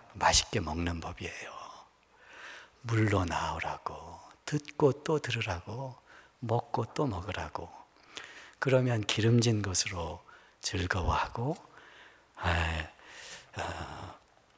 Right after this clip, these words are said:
좋은 것으로 먹을 거라고 말씀하시는 것입니다. 주님의 은혜로 배부른 사람들 됩시다. 주님의 은혜로 충만한 사람들 됩시다.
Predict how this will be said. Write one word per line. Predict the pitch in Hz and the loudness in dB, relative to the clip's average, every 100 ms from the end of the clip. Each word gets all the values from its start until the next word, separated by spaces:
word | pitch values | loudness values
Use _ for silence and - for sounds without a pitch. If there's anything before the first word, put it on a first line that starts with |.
| _ _ _ _ _ - - | _ _ _ _ _ -2 2
좋은 | - 107 117 123 | 12 12 12 10
것으로 | 110 90 - 80 85 98 156 170 - - | 6 8 8 8 2 0 -2 -4 -14 8
먹을 | 85 73 87 | 12 12 10
거라고 | - - - - - - - | 4 -2 -2 -4 -8 -10 -18
말씀하시는 | - - 95 - 82 78 - 85 | -6 2 4 4 2 4 4 2
것입니다. | 82 - 95 - - - - - - - - - - - - | -4 0 0 -2 -8 -8 -8 -14 -18 -10 -4 0 0 -2 2
주님의 | 123 120 113 110 | 4 6 6 6
은혜로 | 110 101 95 90 | 6 4 2 0
배부른 | - - - 107 | -2 0 4 4
사람들 | 110 110 110 110 | 6 4 4 2
됩시다. | 104 - - 107 101 117 190 - - - - - - | 6 6 6 4 4 4 2 -4 -18 -18 -16 -18 -6
주님의 | - 147 151 147 | 4 8 10 10
은혜로 | 143 135 123 | 8 6 6
충만한 | - 160 180 180 165 | 6 6 6 6 6
사람들 | 143 123 104 101 | 4 4 4 2
됩시다. | - - - - 78 80 95 95 | 0 4 4 4 0 0 -2 -6